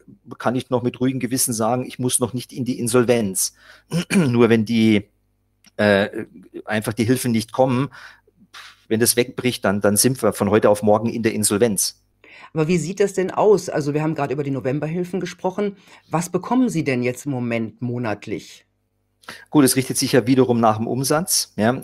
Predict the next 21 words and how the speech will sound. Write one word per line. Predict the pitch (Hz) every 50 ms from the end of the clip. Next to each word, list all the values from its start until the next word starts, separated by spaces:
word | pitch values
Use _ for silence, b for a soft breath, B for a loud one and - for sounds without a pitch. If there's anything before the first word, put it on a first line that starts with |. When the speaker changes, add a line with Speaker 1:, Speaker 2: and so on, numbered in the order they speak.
| -
Speaker 1:
Und | - 113 107 110
da | 107 110 107
wir, | 101 110 113 113 110 107 107 107 104 107 113 - -
wir | 107 104 123 135
beispielsweise | 131 120 117 - - 123 - - - 117 113 113 107 113
im | - 110 104 104 101
Dezember | - 113 117 123 - - 131 123 131 127 131 127 127 123 B B B B B B
ja | 107 104 78
auch | 73 107 127 - -
noch | 127 123 117
Businesskunden | - - 131 - - 139 135 - - - 147 139 143 - 139
gehabt | 127 131 120 127 127 - - -
haben, | 123 113 123 127 139 139 131 B B B B -
das | - -
heißt, | - 110 104 - - -
da | 107 101 107
hatten | 117 - 117 123
wir | 117 117
noch | 117 113 104 -
gewisse | - 113 117 117 - - 104 -
Einnahmen, | - 90 104 113 127 127 127 117 120 131 139 139 151 156 156